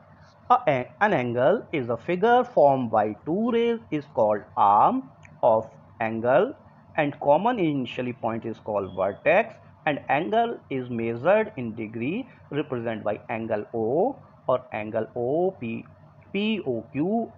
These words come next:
और क्यू ओ पी। So angle O, अ,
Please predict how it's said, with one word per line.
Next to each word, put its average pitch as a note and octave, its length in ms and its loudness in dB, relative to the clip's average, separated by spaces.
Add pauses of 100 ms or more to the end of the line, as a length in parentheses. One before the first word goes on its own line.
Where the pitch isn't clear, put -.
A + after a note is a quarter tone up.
और D#3+ 220 2 (720)
क्यू B3+ 260 0
ओ D3 120 2
पी। C#3 260 -4 (100)
So - 360 -2 (440)
angle F3 280 2 (100)
O, G#3 180 4 (520)
अ, B2 280 4